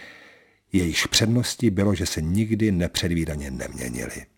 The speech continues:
Za nocí úplňku bohatých na kouzla, světlušky, cestáři v lehkých střevících, skrovné vesnické tancovačky, klidné řeky se spícími převozníky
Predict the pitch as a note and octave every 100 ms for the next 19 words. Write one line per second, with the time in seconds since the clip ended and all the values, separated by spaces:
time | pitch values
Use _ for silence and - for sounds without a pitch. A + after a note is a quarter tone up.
0 | _ _ _ _ _ _ - E2+ E2+ -
1 | - D2 G2+ G#2+ A#2+ G#2+ G#2+ - F2 D2+
2 | C2+ - - - D#2 - F#2+ F#2 F#2 F2
3 | F2+ - _ _ _ - D#2 D2+ - F2+
4 | - - F2 D#2+ D#2+ D#2+ _ _ _ _
5 | _ _ _ - C#2+ - - C#2 C#2 C#2+
6 | B1+ - D2 - - - D2 D2 - -
7 | C2 - - - C2+ C2 C2+ C2 - -
8 | - A#1 - D2 - C#2+ D#2 - - C#2
9 | - - - - _ _ - G#2 G2 D#2+
10 | C2 C2 F2+ - A#2+ - - - B1+ -
11 | - - - D#2 F2 F2+ F#2+ - D#2+ E2